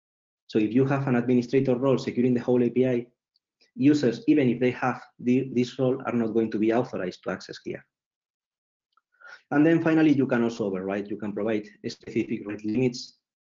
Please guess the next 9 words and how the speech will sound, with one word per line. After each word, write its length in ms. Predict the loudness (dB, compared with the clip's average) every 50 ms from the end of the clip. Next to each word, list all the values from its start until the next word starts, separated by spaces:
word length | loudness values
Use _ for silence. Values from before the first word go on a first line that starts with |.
| _ _ _
for 180 | -6 -6 -2 0
this, 380 | 2 4 4 2 2 -2 -6
uh, 600 | -4 -4 -2 -2 -2 -2 -2 -2 -2 -2 -2 -4 -2 -2
tenant. 380 | 0 2 2 2 0 0 -2 -6 -8 -12 _ _ _ _ _ _ _ _ _ _ _ _ _ _ _ _ _ _ _ _ _ _ _ _ _ _ _ _ _ _ _ _ _ _ _ _ _ _ _
Okay, 220 | -4 0 0 0 0
so 200 | -2 -4 -4 -4
I'm 140 | -4 -4
creating 340 | -2 -2 -2 0 0 0 2
this, 460 | 4 4 4 2 2 -2 -10 -12 -14